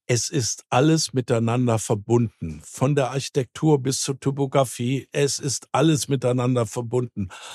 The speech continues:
Auch wenn neuere Medien dazukommen, wie jetzt die elektronischen Medien, es ist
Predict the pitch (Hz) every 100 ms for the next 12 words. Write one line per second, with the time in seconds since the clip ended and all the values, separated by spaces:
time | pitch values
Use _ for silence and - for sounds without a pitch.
0 | - 135 135 117 131 127 131 151 156 151
1 | 147 151 143 _ _ _ 117 139 160 160
2 | 151 127 110 - 160 156 139 139 143 143
3 | 123 127 131 123 139 - 135 139 131 -
4 | - - 127 127 110 - 147 156 135 143
5 | 135 131 131 127 127 - - - - -
6 | 143 147 123 -